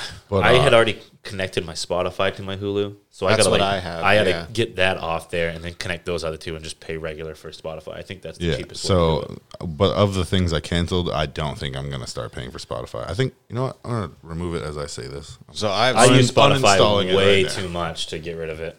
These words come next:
Speaker 2: It's
Speaker 3: Yeah,
Speaker 2: like
Speaker 3: I use it for a lot of podcasts.
Speaker 2: Yeah.
Speaker 1: See, I just use YouTube for the podcasts I listen to.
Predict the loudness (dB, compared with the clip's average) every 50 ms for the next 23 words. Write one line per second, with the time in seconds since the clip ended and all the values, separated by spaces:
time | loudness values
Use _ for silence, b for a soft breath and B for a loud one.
0 | _ _ -8 -2 0 2 4 4 4 4 2 0 -4 -2 0 2 4 4 4 2
1 | 2 0 -2 -2 -4 -8 -8 -6 -6 -4 -4 -4 -4 -6 -8 -8 -8 -8 -8 -10
2 | -8 -8 -8 -6 -4 -4 -2 -2 -2 -4 -6 -10 _ _ _ _ _ _ _ _
3 | _ _ _ _ _ _ _ -4 0 2 2 2 2 0 -2 -2 -2 -2 -2 0
4 | 0 0 -2 0 0 -2 -2 -2 -4 -8 -8 -6 -6 -8 -6 -6 -6 -8 -8 -6
5 | -8 -8 -8 -8 -8 -10 -10 -10 -10 -10 -10